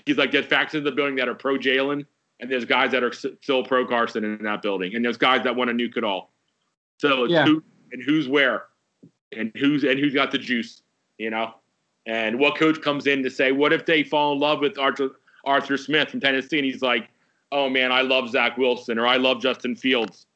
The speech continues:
Speaker 1: "Oh, man, if you give me this guy, I could do this. Give me this guy, Howie. You don't think Howie's gonna get a boner and be like, 'Done, done'?" Who, you know, and so, again, and, and, and I'm, and I'm cool with whatever. I'll get you whatever we do at this point. I, I just wanna win games, but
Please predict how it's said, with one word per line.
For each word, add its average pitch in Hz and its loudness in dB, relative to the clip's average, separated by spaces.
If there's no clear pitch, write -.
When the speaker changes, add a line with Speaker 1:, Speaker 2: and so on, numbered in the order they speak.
Speaker 1:
"Oh, 127 -2
man, 127 0
if 123 -6
you 143 2
give 139 0
me 139 -6
this 139 0
guy, 127 2
I 123 2
could 127 -4
do 131 0
this. 127 0
Give 139 -2
me 135 0
this 135 -2
guy, 131 0
Howie. 123 0
You 135 2
don't 135 0
think 139 -2
Howie's 135 2
gonna 135 0
get 131 2
a 120 -2
boner 127 0
and 127 -2
be 131 2
like, 120 0
'Done, 120 0
done'?" 131 0
Who, 160 2
you 160 2
know, 135 4
and 127 -4
so, 131 2
again, 147 2
and, 123 -4
and, 135 0
and 127 0
I'm, 143 0
and 135 -2
I'm 156 2
cool 262 -2
with 226 -8
whatever. 131 0
I'll 151 0
get 214 -4
you 196 -4
whatever 180 -4
we 170 -4
do 139 -4
at 113 -8
this 139 0
point. 117 -4
I, 120 -4
I 127 2
just 131 -4
wanna 143 -2
win 135 -2
games, 127 0
but 113 -6